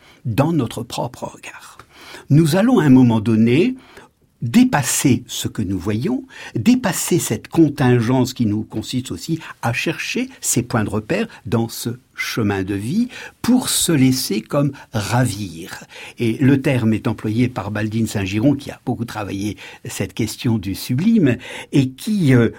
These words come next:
nous dit que le sublime, c'est l'élévation. Et en effet, la construction même est une construction par élévation. Il reste dans le haut du tableau une frange pour le ciel, mais certes une frange d'une extraordinaire densité, puisque nous atteignons là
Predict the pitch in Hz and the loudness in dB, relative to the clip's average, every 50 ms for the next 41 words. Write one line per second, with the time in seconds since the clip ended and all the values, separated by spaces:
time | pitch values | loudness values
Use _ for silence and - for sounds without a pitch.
0 | - - 143 160 175 175 160 175 285 311 - - 214 220 180 180 165 - - - | 2 4 6 6 6 4 0 -2 -2 -2 -2 0 0 2 4 2 2 0 0 -2
1 | 147 127 123 170 208 202 147 - - - 127 123 117 113 123 120 117 113 110 92 | -2 0 0 -2 -2 -2 -2 -4 -2 0 0 0 2 2 0 0 0 0 -2 -2
2 | 82 82 - - - - - - - - _ _ _ _ - - _ _ - 139 | -4 -8 -10 -12 -12 -12 -14 -18 -20 -20 _ _ _ _ -20 -20 _ _ 4 4
3 | 123 120 92 87 90 85 - - - - 147 175 - - - _ _ - - - | 4 4 2 -2 -6 -10 -12 -12 -6 -4 -4 -4 -6 -10 -20 _ _ -14 -14 -14
4 | _ - 185 226 226 - - - 151 - - - - - - 107 113 196 254 254 | _ -2 -2 -2 -2 -4 -8 -10 -10 -10 -8 -10 -12 -12 -10 -10 -4 -2 0 0
5 | 262 - - - - 208 214 - - - 185 - - - 196 - - - 151 143 | -2 -4 -10 -8 -6 -6 -6 -4 -2 -2 -2 -2 -4 -6 -6 -6 -6 -6 -6 -6
6 | - - - 285 262 - - - _ _ _ _ - 175 175 160 147 143 143 147 | -6 -6 -6 -6 -6 -8 -14 -20 _ _ _ _ -2 -2 0 0 0 2 2 2
7 | 143 143 147 143 - - - - - - - - _ _ - 113 113 107 92 - | 0 0 -4 -6 -8 -6 -6 -6 -8 -8 -12 -20 _ _ -6 -4 -4 -4 -4 -4
8 | 98 110 127 143 139 - - - - 113 - - _ _ - 104 127 107 107 110 | -4 -4 -2 -2 -4 -4 -8 -8 -12 -12 -12 -16 _ _ -4 -2 0 2 2 2
9 | 104 98 101 113 123 117 107 104 - 120 117 95 113 135 135 131 - - _ - | 2 2 2 2 0 0 -2 -6 -8 -8 -6 -4 -2 -2 -2 -4 -8 -8 _ 0
10 | 113 104 101 98 - - - 123 117 - - - - 95 95 95 90 - - - | 0 0 0 -2 -6 -6 -4 -4 -4 -4 -6 -8 -12 -12 -12 -12 -12 -12 -10 -8
11 | - 104 131 165 160 - - - _ 127 - - - - - - 127 117 - - | -6 -4 -4 -4 -4 -6 -12 -18 _ -16 -16 -16 -14 -12 -6 -4 -4 -4 -4 -6
12 | 107 92 - - - 151 147 107 104 98 95 104 107 - - - - 117 - - | -8 -8 -8 -4 -2 -2 -2 -2 -2 -4 -4 -4 -6 -8 -12 -12 -10 -10 -10 -8
13 | - 127 117 107 98 95 92 87 - - - _ - 156 147 - - - - - | -6 -6 -6 -6 -6 -8 -10 -12 -14 -16 -18 _ -10 -8 -8 -10 -12 -16 -14 -14
14 | - - - 95 98 98 85 92 76 - - 87 87 - - - 82 92 104 117 | -12 -8 -6 -6 -6 -6 -6 -10 -10 -10 -10 -10 -8 -10 -10 -10 -6 -4 -4 -4